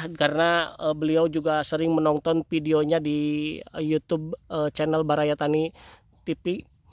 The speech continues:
Dan terima kasih, nantikan video-video selanjutnya. Jangan lupa subscribe, like, dan komen, eh, supaya saya lebih bersemangat lagi.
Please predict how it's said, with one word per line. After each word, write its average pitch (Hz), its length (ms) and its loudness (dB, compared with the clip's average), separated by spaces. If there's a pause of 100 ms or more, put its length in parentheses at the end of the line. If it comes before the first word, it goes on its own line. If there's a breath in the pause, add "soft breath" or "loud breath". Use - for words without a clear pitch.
(180)
Dan 156 160 6
terima 175 320 2
kasih, 190 540 2 (340 loud breath)
nantikan 160 480 -2
video-video 160 480 0
selanjutnya. 160 720 0 (460 soft breath)
Jangan 160 180 4
lupa 156 240 0
subscribe, 160 480 0
like, 151 240 2
dan 156 160 2
komen, 165 560 2 (560 soft breath)
eh, 151 160 2
supaya 160 480 0
saya 160 160 2
lebih 156 240 2
bersemangat 151 480 0
lagi. 156 400 -2